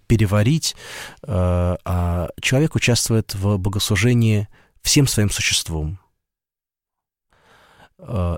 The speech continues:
и в том числе и какие-то телесные движения, э, тоже, да, имеют, э, своё очень важное значение в этом богослужении. И, э, земной поклон — это вот то, как наше тело участвует в этом богослужении.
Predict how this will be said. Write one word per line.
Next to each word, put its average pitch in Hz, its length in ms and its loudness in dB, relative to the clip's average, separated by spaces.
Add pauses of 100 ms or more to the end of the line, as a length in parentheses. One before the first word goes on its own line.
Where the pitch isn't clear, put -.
и - 80 -2
в - 120 -12
том 185 240 4
числе 120 560 2 (100)
и 127 100 2
какие-то 113 400 0
телесные 135 600 4
движения, 104 840 0 (480)
э, 90 380 -2 (320)
тоже, 107 460 4
да, 113 260 0
имеют, 107 600 0 (260)
э, 92 340 -2 (680)
своё 110 380 2
очень 110 280 0
важное 107 380 2
значение 101 640 2
в 87 60 -6
этом 92 200 -2
богослужении. 87 880 -2 (800)
И, 98 380 0 (420)
э, 92 380 -2 (400)
земной 113 340 4
поклон — 160 580 2
это 107 200 -2
вот 92 100 -4
то, 139 140 0
как - 180 -6
наше 117 240 2
тело 147 360 2
участвует 98 520 -2
в - 40 -4
этом 92 200 -2
богослужении. 82 840 -2